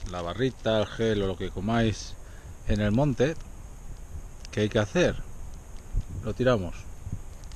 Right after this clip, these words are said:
No, error. Al bolsillo de la mochila o aquí.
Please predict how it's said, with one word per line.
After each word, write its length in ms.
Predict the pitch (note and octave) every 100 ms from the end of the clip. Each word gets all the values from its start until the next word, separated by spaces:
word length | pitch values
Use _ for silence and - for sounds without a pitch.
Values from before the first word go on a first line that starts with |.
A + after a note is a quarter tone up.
| - - - - - - - - - - - - -
No, 520 | F#2 E2+ E2+ F#2 A#2 -
error. 520 | G#2 F2 F2+ G#2+ G#2 - - - - - - - - - -
Al 200 | B2+ B2+
bolsillo 840 | C3 C3+ B2+ D#3+ D#3+ C#3 A2+ G2 - - - - - - - - - - - - -
de 100 | G#2
la 100 | F2+
mochila 580 | F#2 F2+ - B2 D3 F#3+
o 200 | C3+ G2+
aquí. 300 | F2+ A2 F#2